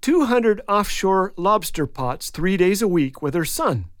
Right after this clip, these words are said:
Ginny is one hundred and one now.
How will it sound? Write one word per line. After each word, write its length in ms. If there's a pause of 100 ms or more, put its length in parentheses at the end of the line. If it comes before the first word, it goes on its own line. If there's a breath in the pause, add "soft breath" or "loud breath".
(480 loud breath)
Ginny 420
is 280
one 260
hundred 460
and 180
one 340
now. 460